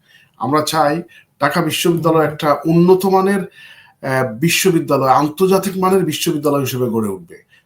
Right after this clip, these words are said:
যেখানে কোনো গণরুম, এরপরে, আহ, টেন্ডারবাজি, এরপরে হল দখল, এরপরে ছাত্রদের নির্যাতন, এরপরে ইনফাইটিং, গুলাগুলি, এগুলো আমরা চাই না। একটা সুন্দর পরিবেশ। আপনি বিশ্বাস করেন, আহ, মিসবাহ সাহেব,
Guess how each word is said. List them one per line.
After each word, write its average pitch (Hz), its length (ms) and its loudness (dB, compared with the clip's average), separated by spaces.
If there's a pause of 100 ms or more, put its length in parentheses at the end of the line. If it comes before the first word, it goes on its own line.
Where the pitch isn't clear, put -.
(120)
যেখানে 151 400 0
কোনো 147 380 0 (280)
গণরুম, 131 760 0 (320)
এরপরে, 123 500 0
আহ, 113 520 -4 (140)
টেন্ডারবাজি, 135 800 0 (320)
এরপরে 127 340 -2
হল 143 300 4
দখল, 120 580 0 (400)
এরপরে 127 520 -2
ছাত্রদের 131 400 -2
নির্যাতন, 127 720 -2 (360)
এরপরে 135 360 0
ইনফাইটিং, 143 920 2
গুলাগুলি, 131 540 -2
এগুলো 143 240 -2
আমরা 135 180 -4
চাই 101 240 -6
না। 110 100 -8
একটা - 140 -12
সুন্দর 147 460 -2 (100)
পরিবেশ। 135 420 -2
আপনি 156 220 -4
বিশ্বাস 175 340 0
করেন, 175 260 4 (600)
আহ, 135 160 0
মিসবাহ 139 240 2
সাহেব, 127 280 0